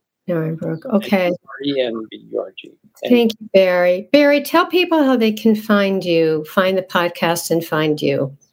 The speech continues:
Speaker 2: Well, the podcast, uh, is on, uh, on, uh, YouTube, and, uh, you can just, uh, Google,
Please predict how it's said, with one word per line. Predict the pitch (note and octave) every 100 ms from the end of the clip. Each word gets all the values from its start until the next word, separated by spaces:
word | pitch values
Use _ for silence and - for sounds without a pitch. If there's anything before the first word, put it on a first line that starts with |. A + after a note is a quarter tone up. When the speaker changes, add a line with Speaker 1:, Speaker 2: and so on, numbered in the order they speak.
| _ _
Speaker 2:
Well, | D3 E3 F3+ - -
the | -
podcast, | E3+ G#3 - C3 B2 B2 - C3
uh, | B2+ -
is | A#2+
on, | B2+ B2 B2 -
uh, | A#2+ A2 A2 - C3+
on, | A#2 A2+ G#2+ G#2+
uh, | G#2 A2 A2 - B2
YouTube, | C#3+ - A#2+ C3+ _ _
and, | A#2 A2+ G#2+ G#2+
uh, | - - - _ _ _ _ _
you | B2
can | - A2+
just, | B2 A#2+ - -
uh, | A2 A2 G#2 _ _ - A#2
Google, | C3 C3+ B2+ A2+ G#2